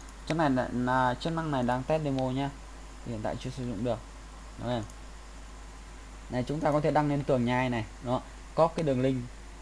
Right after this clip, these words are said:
bên vào đây, nó sẽ tự động nhá. Hoặc chúng ta có thể là đăng, à, chúng ta có thể là như nào nhỉ? Chúng ta có thể đăng tin lên nhiều cái, cái trang khác nhau. Ok. Sau đó thì chúng ta vào phần, ok, như vậy nó sẽ tự lưu nhá.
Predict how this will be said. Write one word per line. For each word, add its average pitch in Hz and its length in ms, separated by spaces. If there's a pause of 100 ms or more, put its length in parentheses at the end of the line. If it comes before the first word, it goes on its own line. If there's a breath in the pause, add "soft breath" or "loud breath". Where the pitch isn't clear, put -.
bên 147 140
vào 120 80
đây, 117 180 (340)
nó 113 120
sẽ 117 140
tự 127 120
động 107 160 (160)
nhá. 131 160 (380)
Hoặc 120 140
chúng 135 120
ta 143 140
có 135 80
thể 127 140
là 117 220
đăng, 131 280 (580)
à, 117 420
chúng 151 200
ta 143 180
có 143 260
thể 113 160
là 120 120
như 127 200
nào 123 160
nhỉ? 110 120 (500)
Chúng 139 140
ta 139 80
có 139 60
thể 127 140
đăng 139 440
tin 151 220
lên 135 200
nhiều 127 220
cái, 123 100 (160)
cái 135 180
trang 147 160
khác 226 120
nhau. 156 260 (320)
Ok. 127 100 (920)
Sau 135 100
đó 147 200
thì 123 400
chúng 143 160
ta 131 180
vào 120 100
phần, 113 280 (680)
ok, 123 80
như 131 260
vậy 117 140
nó 120 160
sẽ 139 140
tự 120 180
lưu 135 200
nhá. 143 160